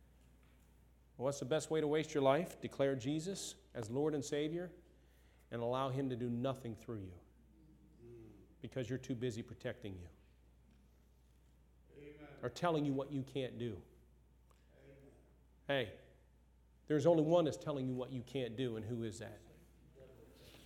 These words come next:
Speaker 1: It's time to start taking God at his word. Now, I'm gonna get very raw with you just for a second. Maybe not raw. I heard that word the other day. Maybe just real.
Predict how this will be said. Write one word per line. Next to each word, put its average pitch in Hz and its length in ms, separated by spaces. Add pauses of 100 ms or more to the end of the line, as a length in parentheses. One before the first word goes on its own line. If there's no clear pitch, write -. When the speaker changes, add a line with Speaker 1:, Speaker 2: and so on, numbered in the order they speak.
(280)
Speaker 1:
It's 139 160
time 156 360
to 123 60
start 143 400
taking 151 360
God 135 280
at 123 120
his 113 200
word. 104 540 (1300)
Now, 123 160
I'm 135 80
gonna 143 120
get 139 180
very 147 200
raw 156 260
with 143 160
you 131 80
just 139 220
for 147 120
a 143 60
second. 120 300 (540)
Maybe 113 280
not 139 240
raw. 110 300 (180)
I 113 60
heard 113 160
that 110 100
word 113 180
the 113 80
other 117 140
day. 104 200
Maybe 123 260
just 123 180
real. 117 420